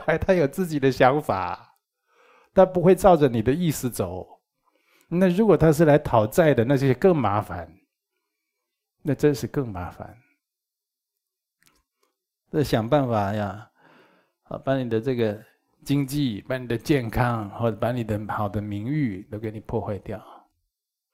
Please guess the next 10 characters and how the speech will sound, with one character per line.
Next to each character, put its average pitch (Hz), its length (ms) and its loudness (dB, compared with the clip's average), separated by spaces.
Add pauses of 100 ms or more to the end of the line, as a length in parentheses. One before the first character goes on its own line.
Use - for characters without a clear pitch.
嗯， 110 280 -12
都 113 160 -4
会 110 160 -8
有 90 80 -10
这 110 140 -10
样 98 140 -8
的 92 120 -12
问 101 180 -12
题。 - 280 -18 (2750)
啊， 95 420 -12